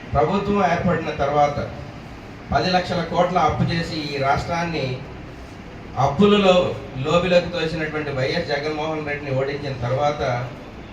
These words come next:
మన ఎన్డీఏ ప్రభుత్వం ఏర్పడిన తర్వాత మనకి చాలా ఛాలెంజెస్ ఉన్నాయి.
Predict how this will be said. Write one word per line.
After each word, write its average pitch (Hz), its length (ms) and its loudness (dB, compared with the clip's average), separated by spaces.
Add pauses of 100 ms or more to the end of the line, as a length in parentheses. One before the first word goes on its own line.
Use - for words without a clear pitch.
(420)
మన 127 120 -2
ఎన్డీఏ 160 480 2
ప్రభుత్వం 156 420 0
ఏర్పడిన 113 400 -2
తర్వాత 131 260 0 (120)
మనకి 123 280 -6
చాలా 123 200 0 (100)
ఛాలెంజెస్ 123 460 -4
ఉన్నాయి. 101 180 -8